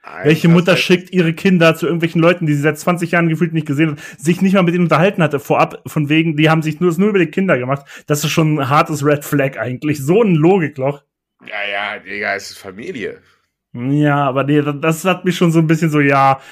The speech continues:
Speaker 2: Also ich würd als Elternteil meinen Kinder nicht zu irgendwelchen Leuten schicken, die ich seit fünfzehn Jahren nicht gesehen habe, die ich nicht mal weiß, wie die jetzt so drauf sind. Und die Kinder haben das ausgemacht, dass die da hingehen. Und ich, ich hab mich noch nie mit denen unterhalten, die seit fünfzehn Jahren. Also find ich schon ein bisschen, mm.
Speaker 1: Ja, aber die Eltern sind ja grad auf einer, auf einer Segelyacht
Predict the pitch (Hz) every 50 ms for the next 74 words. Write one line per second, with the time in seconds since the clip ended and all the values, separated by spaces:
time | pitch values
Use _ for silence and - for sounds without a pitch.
0 | 175 - 156 156 165 156 143 165 175 165 160 165 - - 170 170 165 175 170 156
1 | 165 165 160 160 160 160 165 165 165 165 160 156 156 - 185 165 165 165 180 180
2 | 180 - 175 170 156 165 165 165 170 180 180 220 156 175 170 170 170 170 160 165
3 | 160 151 - 170 165 - - 165 170 170 165 170 165 170 165 151 147 170 185 170
4 | 151 147 147 147 - 170 170 175 165 180 165 165 170 170 175 170 160 165 170 165
5 | 165 147 143 - 165 180 170 170 170 170 - - - - - 180 - 170 175 156
6 | - - 170 156 - - 202 214 214 190 160 165 165 160 151 147 - 147 156 151
7 | - - 156 151 143 147 147 147 - 147 139 139 139 156 160 156 160 160 156 143
8 | 139 147 143 _ _ - - 165 170 170 175 180 196 196 185 180 180 175 165 156
9 | 139 170 196 185 156 127 131 123 - - 139 - - 139 131 131 127 127 127 135
10 | 135 165 170 170 165 180 170 170 - 185 170 165 160 170 220 392 427 453 466 480
11 | 480 466 480 466 453 _ _ _ _ _ _ _ _ _ _ _ _ - _ _
12 | _ _ - - 90 101 110 110 104 - 107 110 120 110 98 110 110 107 101 98
13 | 101 104 - - - - 87 - _ _ _ _ _ _ 90 90 - 87 80 78
14 | - 90 85 80 87 82 76 - _ - - 80 73 - -